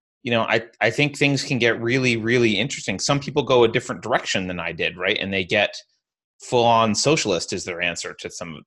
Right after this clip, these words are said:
this stuff, right? But at least, yeah, I mean, they, they can go that direction, right? So, I mean, I think it's important to, to unpack and, and figure out, like, you know, why, why do you think what you think?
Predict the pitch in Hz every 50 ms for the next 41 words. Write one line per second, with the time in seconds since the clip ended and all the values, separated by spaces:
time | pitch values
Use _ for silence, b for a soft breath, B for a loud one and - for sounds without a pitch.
0 | _ 82 85 - - - 73 - - - 101 113 135 - B B B B B _
1 | _ - 120 110 104 - - - _ _ _ _ _ _ _ _ - 110 113 -
2 | - 113 113 113 110 104 - - - - - _ _ _ _ _ _ _ _ _
3 | _ _ _ _ _ _ _ _ _ _ - 104 85 73 - _ _ - 104 107
4 | 104 90 - _ - - _ _ - 110 110 - - - - 98 90 - 113 101
5 | 92 87 85 - - - 85 90 - - - - - - - 110 117 - - 117
6 | 120 131 - - - 151 139 131 123 - B B B B B B B B B B
7 | B B B B B B B B _ _ _ _ _ _ _ - - 147 156 143
8 | 143 - 170 147 160 156 160 131 135 151 147 131 127 123 - - - 139 127 123
9 | 120 120 B B B B B B B - - 139 110 127 127 - - 131 160 160
10 | 107 - - - - 101 104 101 98 92 - _ - 95 101 98 - - 117 107
11 | 113 107 104 104 - - 104 98 - - _ _ _ _ _ _ _ _ _ -
12 | 110 104 - - - 101 87 92 110 113 110 110 107 107 110 110 104 107 104 107
13 | 113 113 110 110 107 113 110 107 - 101 - 92 98 - 117 113 - - -